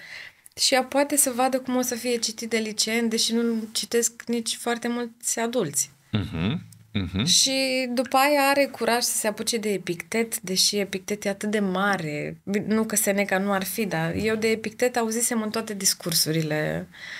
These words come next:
Speaker 2: Mhm.
Speaker 1: lui Liceanu, care reprezintă
Speaker 2: Mhm.
Speaker 1: Humanitas, și Andrei Pleșu, și Patapievici, și toți.
Speaker 2: Așa.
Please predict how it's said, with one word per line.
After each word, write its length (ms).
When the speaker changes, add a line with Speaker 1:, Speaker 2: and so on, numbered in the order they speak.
Speaker 2:
Mhm. 340
Speaker 1:
lui 200
Liceanu, 640
care 260
reprezintă 500
Speaker 2:
Mhm. 100
Speaker 1:
Humanitas, 640
și 120
Andrei 300
Pleșu, 440
și 160
Patapievici, 760
și 120
toți. 340
Speaker 2:
Așa. 280